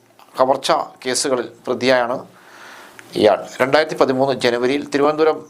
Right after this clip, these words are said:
മരപ്പാലത്തെ വീട്ടിൽ മോഷണം നടത്തിയതിന് പിടികൂടിയിരുന്നു. പത്ത് വർഷത്തെ തടവ് അനുഭവിച്ചാണ് പുറത്തിറങ്ങിയത്. വീണ്ടും മോഷണം, ആ, തുടർന്ന ബണ്ടി ചോറിനെ രണ്ടായിരത്തി ഇരുപത്തിമൂന്നിൽ യു പിയിൽ നിന്ന് ഡൽഹി പോലീസ് പിടികൂടിയിരുന്നു.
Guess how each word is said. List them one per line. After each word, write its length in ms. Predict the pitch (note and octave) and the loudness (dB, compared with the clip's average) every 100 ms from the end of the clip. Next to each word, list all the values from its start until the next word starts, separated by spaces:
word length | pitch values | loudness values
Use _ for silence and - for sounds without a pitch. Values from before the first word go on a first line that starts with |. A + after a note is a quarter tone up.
| A2+ | 0
മരപ്പാലത്തെ 480 | C3 - D3 C#3+ C#3 | 0 0 -2 -2 -6
വീട്ടിൽ 220 | C3 B2 B2 F2+ | -6 -8 -10 0
മോഷണം 300 | B2 B2 D3+ C#3+ - - A#2+ | 0 0 -4 -4 -18 -6 -4
നടത്തിയതിന് 460 | A2+ A#2+ A2+ B2+ G3+ - - - - | -2 -2 -4 -6 -12 -20 -20 -20 -8
പിടികൂടിയിരുന്നു. 640 | C3 B2+ C3 B2+ A2+ G#2+ G3+ - - - - - | -2 0 2 0 0 -4 -6 -10 -20 -20 -16 -2
പത്ത് 180 | - F3+ | 0 2
വർഷത്തെ 320 | D#3+ D3+ C#3+ C#3 - - C3+ | 0 0 -2 -2 -4 -6 -2
തടവ് 260 | B2 C#3 B2+ | 0 -2 -4
അനുഭവിച്ചാണ് 540 | B2+ B2+ B2+ B2 A2+ G2 G2 | -4 -2 -2 -2 -2 -4 -12
പുറത്തിറങ്ങിയത്. 640 | - A#2 - G#2 F#2+ F#2 - - _ - - - - - - - - | -6 -4 -2 -4 -4 -8 -10 -20 _ -20 -20 -20 -20 -20 -20 -6 2
വീണ്ടും 260 | D#3 D#3 E3+ - - A#2+ | 2 2 -2 -4 -2 0
മോഷണം, 320 | C3 C#3+ C3+ - _ - - - | 0 -2 -4 -6 _ -20 -4 -2
ആ, 20 | A#2+ | 0
തുടർന്ന 280 | C3 A#2+ B2 A#2 - G2 | 0 0 0 -2 -4 -8
ബണ്ടി 260 | A#2+ A#2+ C3 A2 - - | -6 -2 -4 -4 -6 -2
ചോറിനെ 340 | B2 A2+ B2+ G#3+ - - - C#3 | 0 0 -4 -8 -14 -20 -6 -2
രണ്ടായിരത്തി 460 | D3 E3 F3+ F3 B2+ | 2 2 2 -2 0
ഇരുപത്തിമൂന്നിൽ 520 | C3 D3 D3+ B2 A2+ - A#2+ | 2 2 0 -2 -2 -2 -2
യു 60 | C#3 | 0
പിയിൽ 140 | D3+ C3+ | 0 0
നിന്ന് 160 | B2+ A2+ - | 0 -2 -2
ഡൽഹി 240 | B2 B2 C3+ | -4 -4 -2
പോലീസ് 300 | A#2 G#2+ - | 0 0 -2
പിടികൂടിയിരുന്നു. 600 | G#2 G#2+ A2 F#2+ D#2 C2+ | -4 -4 -2 -4 -4 -8